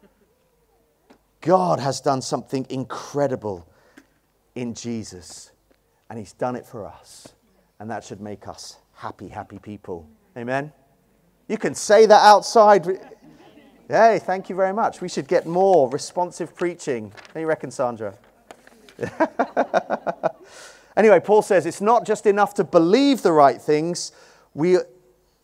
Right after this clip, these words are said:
they should also have an effect upon us. And that's the second thing, um, that we see, that the gospel not only creates life, but it changes lives. The gospel changes lives. This is chapter two, verses one to ten,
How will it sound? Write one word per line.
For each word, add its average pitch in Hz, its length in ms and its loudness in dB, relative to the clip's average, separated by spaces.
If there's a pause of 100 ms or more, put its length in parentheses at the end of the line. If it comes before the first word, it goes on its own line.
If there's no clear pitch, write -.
they 151 80 -4
should 170 160 -4
also 175 180 0
have 160 80 0
an 151 60 -6
effect - 420 -6
upon 131 240 -6
us. 98 180 -12
And 151 80 -10
that's 180 140 -6
the 151 120 -10
second 147 400 -10
thing, 107 280 -10 (720)
um, 98 260 -6 (680)
that 131 140 -4
we 131 100 -8
see, 113 360 -10 (920)
that 139 140 -8
the 156 60 -4
gospel 139 600 0 (1200)
not 160 160 0
only 170 200 0
creates 165 580 -4
life, 107 260 -8
but 117 100 -14
it 95 100 -16
changes 113 600 -18
lives. - 520 -20 (600)
The 135 60 -8
gospel 160 360 0
changes 135 500 -6
lives. 113 240 -2
This 170 180 -8
is 160 120 -12
chapter - 340 -4
two, 180 300 -6
verses 160 360 -6
one 131 160 -6
to 123 120 -16
ten, 196 480 -8